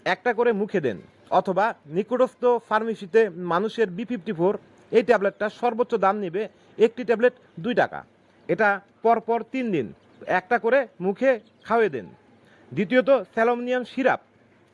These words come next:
যে কোনো কোম্পানির হলে হবে, তবে ভালো ব্র্যান্ডের হলে অনেক ভালো। দু থেকে তিন ফোঁটা পানিতে মিশিয়ে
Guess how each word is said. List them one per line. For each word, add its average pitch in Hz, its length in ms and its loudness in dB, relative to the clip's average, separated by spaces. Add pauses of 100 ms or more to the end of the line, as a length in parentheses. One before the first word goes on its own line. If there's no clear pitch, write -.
(200)
যে 147 200 2
কোনো 247 280 0
কোম্পানির 233 480 0
হলে 226 180 0
হবে, 175 300 0
তবে 233 200 -4
ভালো 190 300 -2
ব্র্যান্ডের 214 340 -2
হলে 214 180 -2
অনেক 196 220 -2
ভালো। 165 340 -4 (400)
দু 190 100 -4
থেকে 226 220 2
তিন 220 200 -6
ফোঁটা 226 220 -2
পানিতে 208 320 -4
মিশিয়ে 208 440 0